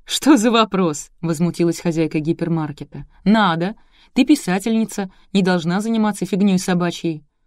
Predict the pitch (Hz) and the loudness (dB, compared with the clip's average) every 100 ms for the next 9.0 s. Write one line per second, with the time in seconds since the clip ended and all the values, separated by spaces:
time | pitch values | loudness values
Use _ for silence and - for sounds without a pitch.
0 | _ _ 196 208 202 175 - 160 165 165 | _ _ -2 0 -2 -2 -2 -2 -2 -4
1 | 160 - 165 160 190 240 165 147 - - | -6 -6 -4 -2 -2 -2 -6 -10 -20 -20
2 | - 165 226 247 208 175 175 208 214 - | -8 -4 -2 -2 -2 -2 0 0 -2 -6
3 | 151 143 - 151 _ _ _ _ _ - | -8 -8 -12 -18 _ _ _ _ _ -10
4 | - 165 - 202 247 _ - 180 165 165 | -4 -4 -2 -4 -4 _ -6 -6 -4 -4
5 | 165 160 147 160 156 151 143 _ _ _ | -2 -4 -6 -8 -8 -10 -10 _ _ _
6 | _ _ - 180 185 208 196 190 180 180 | _ _ -10 -6 -2 0 -2 -2 -2 -2
7 | 165 190 208 180 - - _ - 180 185 | 0 -4 -4 -8 -8 -20 _ 0 0 0
8 | 185 185 175 185 185 175 190 - 147 143 | -2 -2 -2 -2 -2 -2 -4 -6 -8 -8